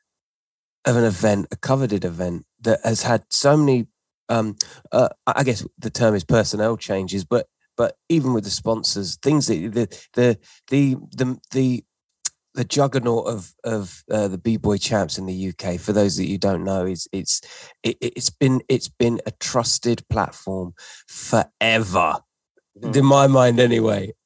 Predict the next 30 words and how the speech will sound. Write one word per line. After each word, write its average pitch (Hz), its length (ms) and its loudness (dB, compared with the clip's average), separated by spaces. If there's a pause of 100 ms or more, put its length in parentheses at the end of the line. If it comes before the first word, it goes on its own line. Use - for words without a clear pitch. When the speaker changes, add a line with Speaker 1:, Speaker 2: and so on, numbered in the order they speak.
Speaker 1:
I, 139 140 4
Speaker 2:
Yeah. 110 80 2
Speaker 1:
like, 160 300 2 (640)
how, 226 340 -2
how 226 200 -2
do 330 140 -8
you 320 60 -12
keep - 280 -8
up - 220 -6
with 87 120 -12
that? - 160 -8
What's 185 200 0
the - 80 2
stamina 110 560 0
behind 85 420 -8
that? 78 240 -8
Like, 80 260 -4
h-, 117 80 0
how 139 300 2
do 170 120 0
you 151 280 4 (320)
stay - 280 2
fresh 123 400 -2
and 95 120 -10
keep - 280 -8 (800)
progressing 113 480 0
and 101 100 0
moving 95 560 2
every 85 280 -8
year? 80 240 -6